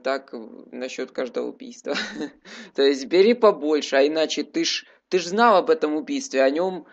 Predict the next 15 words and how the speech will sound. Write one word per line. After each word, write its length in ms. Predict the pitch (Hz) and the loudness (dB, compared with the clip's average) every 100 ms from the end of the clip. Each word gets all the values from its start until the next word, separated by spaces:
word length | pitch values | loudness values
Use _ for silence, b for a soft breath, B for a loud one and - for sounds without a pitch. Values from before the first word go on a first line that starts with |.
| B _ | B _
э, 360 | 139 147 151 139 139 | -2 2 2 0 -4
передавали, 840 | 175 165 170 170 170 156 147 143 - _ _ _ _ | -4 0 2 4 4 2 0 -2 -10 _ _ _ _
м, 300 | 135 143 139 | -12 -10 -10
по 160 | 135 151 | -6 -6
телевизору, 880 | 147 160 160 143 120 - - 120 - _ - | -4 -6 -6 -8 -12 -10 -10 -10 -16 _ -8
а 120 | 139 | -6
ты 160 | - | -4
не 120 | 190 190 | -6 -6
смог 380 | - 208 247 180 | -4 2 2 2
защитить 560 | 170 - 170 165 165 | -2 -2 -8 -10 -8
того 240 | - 151 147 | -4 -4 -4
человека 640 | - 135 135 127 113 - | -6 -2 -2 -2 -6 -8
и 100 | - | -12
так 260 | - 123 120 | -8 -8 -4
далее. 420 | 127 113 104 - | -4 -4 -8 -18